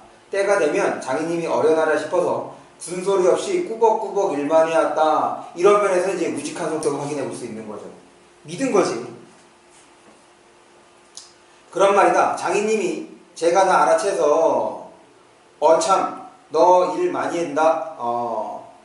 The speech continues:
많이 했다, 고만 장가들어라." 하고 살림도 내주고 해야 나도 좋을 것이 아니냐.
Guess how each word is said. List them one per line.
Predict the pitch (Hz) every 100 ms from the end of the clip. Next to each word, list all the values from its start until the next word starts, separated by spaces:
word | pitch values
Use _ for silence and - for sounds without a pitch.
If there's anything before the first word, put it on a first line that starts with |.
| _
많이 | - 170 190
했다, | 180 156 -
고만 | 143 156 170
장가들어라." | 139 147 165 170 160 202
하고 | 202 160 156 - - -
살림도 | - 240 240 220 214 185
내주고 | 147 156 175 170
해야 | 185 196 - -
나도 | 120 170 165
좋을 | 131 131 131
것이 | 123 196
아니냐. | 165 127 131 123 131 127 -